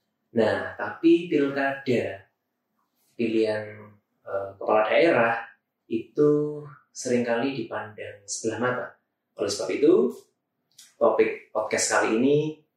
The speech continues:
membahas mengenai, eh, pilkada semenjana, ya. Semenjana sendiri mungkin kita juga agak asing. Semenjana itu, eh, ya, seringkali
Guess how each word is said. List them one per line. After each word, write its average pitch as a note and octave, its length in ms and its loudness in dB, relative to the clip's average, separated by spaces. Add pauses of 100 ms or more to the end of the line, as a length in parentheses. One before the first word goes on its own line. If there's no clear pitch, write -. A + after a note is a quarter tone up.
(400)
membahas G#2 440 4 (520)
mengenai, G2 720 -8 (1040)
eh, F#2+ 340 -6 (180)
pilkada G#2+ 560 0
semenjana, A2+ 600 2
ya. - 240 -4 (400)
Semenjana A2 560 4
sendiri A#2 480 4
mungkin B2 240 2
kita A#2+ 240 2
juga G#2+ 280 2
agak - 200 0
asing. - 480 0 (320)
Semenjana G#2+ 760 2
itu, C#3+ 680 0 (240)
eh, G2 480 -2
ya, B2 480 4 (240)
seringkali A2+ 640 2